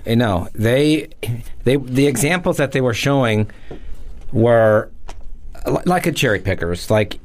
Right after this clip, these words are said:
he, they could have, you, Mark could do a video of, "Oh, we took this barn down and look what we made out of it."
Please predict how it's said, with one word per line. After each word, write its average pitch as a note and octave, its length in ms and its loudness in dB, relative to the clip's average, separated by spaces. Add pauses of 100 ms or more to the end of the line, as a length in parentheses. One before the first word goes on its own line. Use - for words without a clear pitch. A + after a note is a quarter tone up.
(140)
he, C#3+ 80 4
they C#3 160 2
could C3+ 160 -2
have, A2 180 -2 (120)
you, C3+ 420 -2
Mark C#3+ 300 2
could C3 100 2
do C3 140 4
a A2+ 40 4
video A2+ 480 2
of, G2+ 220 0 (840)
"Oh, A#2+ 160 2
we A#2+ 140 4
took - 220 -2
this A2 180 0
barn A2 680 0
down G#2+ 320 2
and G2+ 280 0
look A2+ 180 0
what A#2 80 4
we A2 100 4
made G#2+ 160 4
out E2 160 2
of D2 60 -2
it." - 160 -6